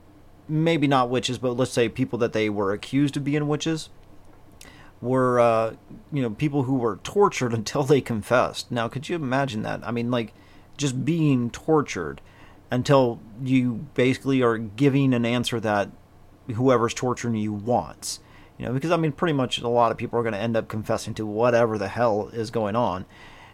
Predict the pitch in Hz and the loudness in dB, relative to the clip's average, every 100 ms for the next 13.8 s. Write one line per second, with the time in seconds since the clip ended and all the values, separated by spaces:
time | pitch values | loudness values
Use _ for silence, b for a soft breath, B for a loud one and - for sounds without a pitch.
0 | - 110 104 104 113 101 104 101 - B | -12 -6 -4 0 -2 0 -4 -6 -16 B
1 | B - 120 117 143 135 135 131 135 127 | B -10 -6 -2 2 2 2 0 2 2
2 | - 135 135 - 131 131 131 131 117 143 | 2 2 2 2 2 2 2 0 2 4
3 | 147 156 127 135 131 127 131 127 113 92 | 6 4 6 6 4 4 4 4 -2 -12
4 | - 151 170 165 170 170 - 156 151 151 | -4 0 2 4 6 4 4 8 10 10
5 | 104 127 143 139 110 87 B B B B | 8 4 4 4 -2 -8 B B B B
6 | B 117 110 127 156 - 196 151 107 107 | B -6 -2 -2 -4 -2 0 0 -4 -4
7 | 123 151 135 110 165 180 147 120 113 b | 0 2 0 0 0 0 0 -2 -2 b
8 | b - - 320 202 117 196 285 190 - | b -20 -10 -4 -2 0 -2 0 0 0
9 | - 170 156 170 165 156 147 151 151 147 | 0 0 0 0 2 2 0 0 -2 2
10 | 151 143 147 151 135 135 147 - 170 135 | 2 4 2 0 2 2 0 2 -2 -2
11 | - 160 135 - - 165 120 - - - | 2 2 2 0 2 2 2 -4 -12 -20
12 | - B B B B - 120 110 107 113 | -20 B B B B -8 -4 -4 -4 -6
13 | 120 B B - 175 147 147 | -8 B B -16 2 8 8